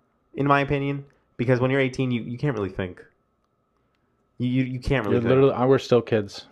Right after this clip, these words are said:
Speaker 1: Like, you, you, we talked about this earlier. Like, when I was eighteen and when you were eighteen, we were two different people.
Speaker 2: Oh, hell yeah.
Speaker 1: Like, way different. Way different. But I've seen people who make OnlyFans who they post all their nudes and whatever. It, it, they shut it down 'cause they're just like, "I'm not, I'm not for this anymore."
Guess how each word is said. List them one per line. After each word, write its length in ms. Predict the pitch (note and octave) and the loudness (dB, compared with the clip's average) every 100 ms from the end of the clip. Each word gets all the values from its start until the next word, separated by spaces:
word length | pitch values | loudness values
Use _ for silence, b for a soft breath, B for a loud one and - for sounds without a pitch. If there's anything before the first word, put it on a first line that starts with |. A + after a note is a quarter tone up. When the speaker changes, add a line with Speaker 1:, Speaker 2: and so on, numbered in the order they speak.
| - | -2
Speaker 1:
Like, 120 | C3 C3+ | 0 0
you, 200 | D3 D#3 | 0 0
you, 320 | D3+ F3+ D#3+ | 0 -4 -2
we 100 | F3 | -2
talked 240 | A#3 B3+ | 2 2
about 140 | G#3 C#3+ | 4 2
this 120 | C#3 | 4
earlier. 220 | A3 C#3+ | 2 4
Like, 180 | G#2+ G#2+ | 4 2
when 160 | - A#2+ | 0 2
I 100 | C#3 | 2
was 120 | G#3 | 2
eighteen 560 | F3 - A3 C#3+ A#2 A#2+ b b b - | 0 0 -2 -2 -2 -8 b b b -2
and 100 | A#2 | 0
when 100 | A#2+ | 2
you 100 | F3 | 4
were 80 | E3+ | 2
eighteen, 340 | C3 - C#3 | 2 -2 0
we 80 | C#3+ | 2
were 100 | D3+ | 2
two 440 | - C3 C3 C#3 | 0 2 6 8
different 280 | C#3+ C#3 C3+ | 6 2 0
people. 420 | C3 B2 F2+ E2+ - | -2 0 -2 -4 -2
Speaker 2:
Oh, 120 | C3 A2+ | 0 2
hell 180 | B2 | 2
yeah. 220 | A2 G2 G2+ - | 0 0 -6 -10
Speaker 1:
Like, 220 | A2+ G#2 F#2+ | -2 0 2
way 320 | G#2 A2+ B2 | 2 2 2
different. 360 | A#2+ A2+ F2 - _ _ _ | 0 -2 -8 -12 _ _ _
Way 140 | A2 A2 | 0 0
different. 320 | A#2 F#2+ - | 0 -6 2
But 260 | C3 B2+ - | 2 2 -2
I've 140 | D3+ | -2
seen 120 | - G#3+ | -2 -6
people 220 | G#3 G3 | -2 -2
who 120 | E3+ | -2
make 160 | C#3+ C#3+ | 0 0
OnlyFans 580 | D3 F#3 B2+ G#2+ G#2+ - b | 0 0 0 0 -2 -8 b
who 420 | - B2+ A#2+ A#2+ - _ | -2 0 0 -2 -6 _
they 260 | A#2+ B2 A#2+ | 2 4 4
post 300 | - C#3 C#3 | 4 2 4
all 80 | C#3+ | 2
their 100 | A#2+ | 2
nudes 180 | A#2 C3 | -2 0
and 60 | |
whatever. 360 | D3 D#3 F#3 - | 0 0 0 0
It, 180 | A#2+ - | 0 0
it, 120 | A#2 | -2
they 80 | A#2 | 0
shut 180 | A2+ C3 | 2 2
it 100 | B2+ | 2
down 280 | A2+ B2 C#3 | 2 2 0
'cause 140 | A#2 | 0
they're 100 | A2 | 0
just 120 | G2+ | 0
like, 120 | G#2 - | -2 -2
"I'm 100 | G#2 | -2
not, 180 | G2 - | -2 -2
I'm 100 | G#2 | -4
not 160 | G2 | -2
for 140 | A2 G#2 | 0 0
this 120 | B2+ | -2
anymore." 440 | B2+ C3+ D3 D#3 | -2 -2 -2 -6